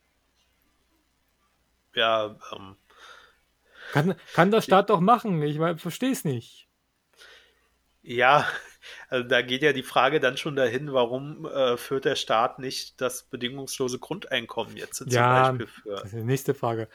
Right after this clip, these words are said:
Speaker 2: Aber mal, mal, mal ganz ehrlich, wir haben, wir, wir, wir, in, in drei Tagen, nee, vier Tagen ist es geschafft worden, die größte Rettungspaket der Geschichte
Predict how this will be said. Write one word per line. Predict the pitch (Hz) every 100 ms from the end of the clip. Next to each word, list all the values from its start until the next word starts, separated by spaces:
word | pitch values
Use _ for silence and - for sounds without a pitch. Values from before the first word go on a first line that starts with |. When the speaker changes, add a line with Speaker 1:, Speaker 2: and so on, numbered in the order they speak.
| - -
Speaker 2:
Aber | 143
mal, | 165 165
mal, | 165
mal | 170
ganz | 202 202
ehrlich, | 202 165 131
wir | 147 147
haben, | 147 185 170
wir, | 165 156
wir, | 165
wir, | 165 165 170 -
in, | 156 180 160 147 156 -
in | 135
drei | 135 160 214
Tagen, | - 185 180 143 127 123 135
nee, | 147 120
vier | - 202
Tagen | 202 160 143 123
ist | 143
es | 143 -
geschafft | 139 156 180 170
worden, | 170 190 175 160
die | 156
größte | - 156 202 190 147
Rettungspaket | 170 190 - 156 170 160
der | 151
Geschichte | 143 - 165 - 151